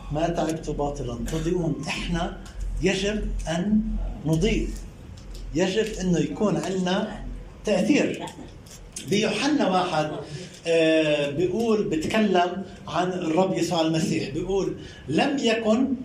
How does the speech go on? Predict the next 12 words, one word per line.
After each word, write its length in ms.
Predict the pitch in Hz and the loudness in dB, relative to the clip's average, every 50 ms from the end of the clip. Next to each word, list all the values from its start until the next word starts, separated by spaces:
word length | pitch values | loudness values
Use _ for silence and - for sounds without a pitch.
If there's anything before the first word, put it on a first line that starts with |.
| - - | -8 -2
هو 260 | - 240 247 247 240 240 | 0 2 4 4 4 6
النور". 400 | 233 226 220 202 151 - - - - - - | 6 6 6 6 6 4 2 -2 -6 -4 0
هون 260 | - 214 226 214 190 | 2 4 4 4 4
بيحكي 340 | - 180 170 - - - 185 | 2 2 0 0 -2 -2 0
عن 220 | 175 180 185 185 | 0 0 0 0
مين؟ 220 | 180 175 180 180 - | 2 2 2 0 0
عن 260 | 170 180 196 196 196 | -2 -2 -2 0 0
يوحنا. 580 | 202 196 202 - 240 220 175 139 127 120 - - - - - - - | 0 0 0 0 0 0 0 0 0 -2 -4 -6 -10 -12 -12 -4 0
يوحنا 460 | 180 180 190 226 240 233 220 190 175 | 0 2 2 0 0 2 2 2 2
ما 180 | 196 269 294 294 | 2 2 2 2
كان 460 | 302 - 208 190 180 180 170 165 170 | 2 2 2 2 2 0 0 0 0
النور، 440 | 170 165 151 147 151 196 - - | 0 2 2 2 2 0 0 -2